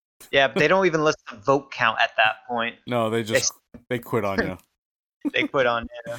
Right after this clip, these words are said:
Speaker 2: Oh, man. Yeah, so, yeah, some interesting, interesting stuff there.
Speaker 1: Oh, wow! All right. I think here's the last interesting one. I'm surprised it's this low. Number thirty-eight. Elden Ring.
Speaker 2: Oh, yeah.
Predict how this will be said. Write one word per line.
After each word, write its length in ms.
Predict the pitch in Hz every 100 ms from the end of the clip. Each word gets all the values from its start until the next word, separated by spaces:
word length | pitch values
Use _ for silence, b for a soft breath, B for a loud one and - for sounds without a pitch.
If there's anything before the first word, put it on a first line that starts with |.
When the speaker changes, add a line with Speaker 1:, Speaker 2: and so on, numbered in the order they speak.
| 120 120 B _ _
Speaker 2:
Oh, 340 | - 110 107 95
man. 380 | 98 101 92 92 _ _ _ _ _ _
Yeah, 220 | 117 123
so, 400 | 110 - 131 123 113
yeah, 240 | 175 -
some 240 | 85 - 151
interesting, 540 | 160 165 - 135 110 _ _
interesting 480 | 135 - - 101 92
stuff 280 | - 85
there. 240 | - 80 - _ _ _ _ _ _
Speaker 1:
Oh, 160 | 214 208
wow! 280 | 156 175 110
All 120 | 156
right. 140 | 127 - _ 139
I 140 | 143
think 340 | 139 165 151 -
here's 260 | 117 165 147
the 60 |
last 280 | 151 147 -
interesting 560 | 147 131 131 - 127 117
one. 200 | 113 113
I'm 120 | 147
surprised 480 | 180 - 156 143 135
it's 180 | 113 - 120 113
this 320 | 131 127 -
low. 440 | 113 120 107 101 _ _ _ _ _ _ -
Number 240 | 131 143
thirty-eight. 720 | 135 147 131 127 117 104 107 _ _ _ _ _ _ _ _ _ _ _ _ _ _ _ _ -
Elden 480 | 147 156 151 151 139
Ring. 440 | 127 123 110 107 _ _ _ _ _ -
Speaker 2:
Oh, 140 | 139
yeah. 240 | 185 202